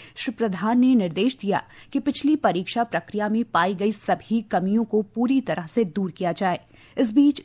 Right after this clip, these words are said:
केंद्रीय अन्वेषण ब्यूरो सीबीआई ने नीट यूजी पेपर लीक मामले में जांच तेज कर दी है। पश्चिम बंगाल सरकार ने महिलाओं के सामाजिक और आर्थिक सशक्तिकरण के लिए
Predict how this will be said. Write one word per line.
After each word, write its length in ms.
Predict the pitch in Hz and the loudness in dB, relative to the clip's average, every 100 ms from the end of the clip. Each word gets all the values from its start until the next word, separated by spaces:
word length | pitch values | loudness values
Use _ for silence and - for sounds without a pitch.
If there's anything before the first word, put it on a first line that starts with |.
| - | -4
केंद्रीय 380 | 214 180 202 | -4 -2 -2
अन्वेषण 520 | 208 190 180 190 196 185 | -2 -4 -4 -6 -6 -6
ब्यूरो 320 | 185 190 214 | -4 -2 -2
सीबीआई 500 | 214 202 180 180 196 | -4 -8 -4 -2 -2
ने 160 | 202 | -2
नीट 320 | 214 202 226 208 | -2 0 0 -2
यूजी 340 | 175 180 185 | -8 -6 -6
पेपर 300 | 180 175 175 | -6 -6 -6
लीक 240 | 180 185 | -6 -6
मामले 340 | 190 175 196 233 | -4 0 2 2
में 240 | 202 196 | 0 -2
जांच 420 | - 208 180 165 - - | -4 -4 -4 -8 -16 -14
तेज 260 | - 202 165 | -6 -6 -6
कर 140 | - | -8
दी 120 | 151 165 | -8 -8
है। 440 | 180 175 - _ _ _ _ _ _ - | -6 -6 -8 _ _ _ _ _ _ 0
पश्चिम 300 | 214 247 214 | 2 2 2
बंगाल 320 | 202 202 202 | 2 4 4
सरकार 440 | - 196 - 202 | 0 -6 2 2
ने 200 | 214 214 | 4 2
महिलाओं 580 | 220 180 156 196 196 220 | 0 0 -2 2 2 2
के 180 | 214 220 | -2 -4
सामाजिक 680 | - 180 175 180 180 226 - | -2 -4 -2 -6 -6 -6 -2
और 240 | 196 190 196 - - | -2 -2 -8 -20 -4
आर्थिक 420 | 226 226 233 262 | 2 2 0 -6
सशक्तिकरण 840 | - 233 196 175 - 196 185 190 226 | -2 -2 0 -6 -8 -4 -2 -2 -4
के 160 | 196 | -6
लिए 360 | 170 156 196 | -6 0 2